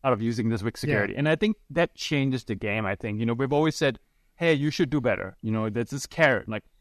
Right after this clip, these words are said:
Speaker 1: there's a better thing. You know, there's the gold
Speaker 2: <laughs> Now there's
Speaker 1: standard.
Speaker 2: a stick.
Speaker 1: This is like, this is a stick. Like,
Speaker 2: <laughs>
Speaker 1: hey, if you're gonna u-, if
Speaker 2: Yeah.
Speaker 1: you wanna be that not so good user and you wanna use this thing, it's gonna be expensive. So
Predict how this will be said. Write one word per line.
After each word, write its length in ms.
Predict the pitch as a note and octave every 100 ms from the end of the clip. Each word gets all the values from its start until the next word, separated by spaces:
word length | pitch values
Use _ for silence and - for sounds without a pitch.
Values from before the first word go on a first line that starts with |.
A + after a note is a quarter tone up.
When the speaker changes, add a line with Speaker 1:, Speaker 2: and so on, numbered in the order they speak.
| -
Speaker 1:
there's 160 | C3+ C#3
a 40 |
better 280 | A#2+ E3+ E3
thing. 380 | - D#3 A#2 A#2+
You 100 | B2+
know, 100 | B2
there's 160 | C#3
the 80 | C3+
gold 240 | C#3+ E3
Speaker 2:
<laughs> 80 | D#3
Now 240 | A3 F#3+ F3
there's 140 | E3
Speaker 1:
standard. 440 | E3 - - G3
Speaker 2:
a 60 | -
stick. 180 | F#3+ B3+
Speaker 1:
This 120 | D4
is 40 |
like, 120 | C#4 -
this 160 | C4+
is 120 | C4
a 40 | G#3
stick. 360 | D#4+ C4 B3
Like, 200 | G3 F#3+ -
Speaker 2:
<laughs> 100 | - -
Speaker 1:
hey, 180 | B3
if 80 | E3
you're 100 | G3
gonna 220 | A3 D4+
u-, 280 | A#3 F#3+ A#3+ -
if 100 | D3+
Speaker 2:
Yeah. 60 |
Speaker 1:
you 100 | G#3+
wanna 200 | C#4 C#4
be 240 | G#3+ G3+ F#3+ D#3
that 240 | E3 D#3+ - -
not 400 | D3+ F3 F#3 -
so 180 | F3+
good 260 | C3 D3+ D3
user 520 | C#3 D3 F3 G3 G3 _ _ _ -
and 440 | C#3+ C#3 C3+ C3 - -
you 140 | C#3+
wanna 160 | D#3 E3
use 240 | C#3 D3+
this 140 | D#3 E3
thing, 340 | F#3+ G3 G#3+ _ -
it's 180 | E3 -
gonna 300 | F#3 E3+ C3+
be 140 | A#2+
expensive. 580 | A2 - G2 G#2+ - - - _ _ _ _ -
So 240 | E3 D#3+